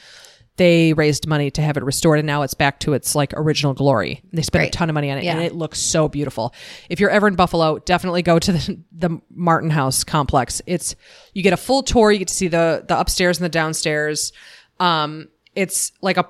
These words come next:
Speaker 1: a really beautiful example of, like, early Frank Lloyd Wright architecture, and also just, like, a cool space to be in 'cause it's so, it still feels so modern, even though it was built in nineteen oh seven.
Speaker 2: Right.
Speaker 1: Um,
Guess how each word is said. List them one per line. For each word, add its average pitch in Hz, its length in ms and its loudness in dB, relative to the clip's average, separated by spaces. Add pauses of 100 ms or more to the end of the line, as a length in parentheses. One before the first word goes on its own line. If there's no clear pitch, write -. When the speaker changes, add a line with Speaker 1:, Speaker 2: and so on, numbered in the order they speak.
(300)
Speaker 1:
a 196 100 2
really 208 340 4
beautiful 185 320 2
example 165 440 0
of, 151 100 -2
like, 151 300 -4
early 165 340 2
Frank 156 300 -2
Lloyd 151 140 2
Wright 160 180 2
architecture, 220 640 0
and 190 180 -2
also 196 260 2
just, 175 220 -4
like, 156 320 -4 (240)
a 196 80 -4
cool 185 240 2
space - 380 0
to 202 80 2
be 208 180 4
in 214 160 2
'cause 165 140 -4
it's - 160 -8
so, 180 340 2
it - 140 -4
still 208 220 0
feels 175 240 0
so 160 300 2
modern, 156 380 4
even 160 180 2
though 151 160 2
it 120 40 0
was 139 360 0 (280)
built 156 180 2
in 160 80 2
nineteen 135 260 0
oh 127 80 0
seven. - 360 -2
Speaker 2:
Right. - 160 -6 (960)
Speaker 1:
Um, 156 340 2